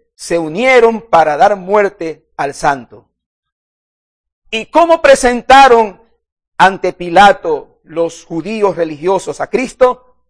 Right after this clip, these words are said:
Como un malhechor. Versículo treinta.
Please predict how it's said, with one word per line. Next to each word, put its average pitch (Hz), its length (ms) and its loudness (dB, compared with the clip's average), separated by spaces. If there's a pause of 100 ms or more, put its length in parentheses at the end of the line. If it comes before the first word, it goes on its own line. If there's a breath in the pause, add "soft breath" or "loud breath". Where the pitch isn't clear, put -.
(340)
Como 160 300 -8
un 175 200 -8
malhechor. 139 680 -6 (280)
Versículo 180 580 -4
treinta. 180 560 -6